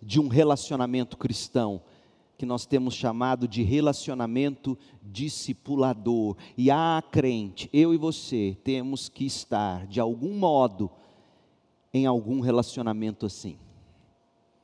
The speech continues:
As mulheres, especialmente as mais velhas, maduras e experientes, como Paulo vai dizer, escrevendo a Tito no capítulo dois,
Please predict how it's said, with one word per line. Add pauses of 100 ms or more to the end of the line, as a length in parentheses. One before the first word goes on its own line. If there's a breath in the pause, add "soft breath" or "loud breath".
(760)
As
mulheres,
especialmente
as
mais
velhas,
maduras
e
experientes,
como
Paulo
vai
dizer, (220 loud breath)
escrevendo
a
Tito
no
capítulo
dois,